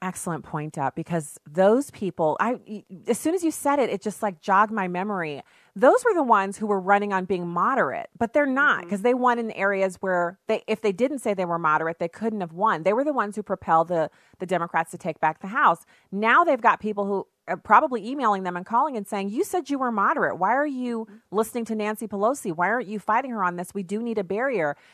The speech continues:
Speaker 1: Um, I think it's gonna be interesting because what they're doing is setting themselves up to lose the House in twenty twenty,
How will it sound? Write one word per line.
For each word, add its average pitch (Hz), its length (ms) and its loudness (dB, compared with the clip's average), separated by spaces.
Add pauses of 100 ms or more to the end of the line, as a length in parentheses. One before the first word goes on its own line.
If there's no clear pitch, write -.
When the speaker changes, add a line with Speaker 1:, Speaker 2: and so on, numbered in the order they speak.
(300)
Speaker 1:
Um, 254 280 2 (100)
I 285 80 0
think 320 140 -4
it's 403 120 -2
gonna 359 140 -4
be 302 120 -6
interesting 269 420 -8
because 208 440 -2 (300)
what 277 160 2
they're 269 120 0
doing 247 260 -4
is 190 100 -6
setting 202 280 -2
themselves 175 420 -2
up 175 160 2
to 180 80 -8
lose 165 260 -4
the 156 100 -8
House 151 500 -2
in 151 160 -10
twenty 147 280 -12
twenty, 160 540 -8